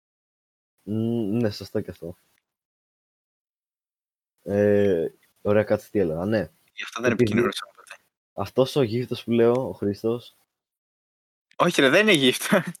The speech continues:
Speaker 1: Δεν
Speaker 2: Ναι.
Speaker 1: είναι γύφτος, ρε. Επειδή, ε, η Εύα τον είχε δει και μου λέει, «Αυτός είναι γύφτος», από τότε το λέμε έτσι για να καταλαβαίνουμε ποιον εννοούμε.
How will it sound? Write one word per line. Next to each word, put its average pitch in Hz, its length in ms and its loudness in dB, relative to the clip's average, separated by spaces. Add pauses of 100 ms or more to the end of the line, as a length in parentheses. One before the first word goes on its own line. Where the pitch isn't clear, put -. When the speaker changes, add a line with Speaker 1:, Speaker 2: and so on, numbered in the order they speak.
(300)
Speaker 1:
Δεν 95 160 -8
Speaker 2:
Ναι. 113 120 6
Speaker 1:
είναι 214 260 6
γύφτος, 117 320 0
ρε. 110 280 2 (420)
Επειδή, 123 600 2 (720)
ε, 110 340 4
η 107 300 4
Εύα 120 240 4
τον 120 160 0
είχε 127 200 0
δει 98 340 0 (360)
και 110 120 -2
μου 110 100 0
λέει, 120 140 6
«Αυτός 127 260 0
είναι 131 100 -2
γύφτος», 104 400 -2
από 107 160 -2
τότε 113 200 -4
το 127 80 2
λέμε 117 280 2
έτσι 107 220 -2
για 110 180 0
να 104 100 -4
καταλαβαίνουμε 98 800 -2
ποιον 92 240 -10
εννοούμε. 82 340 -12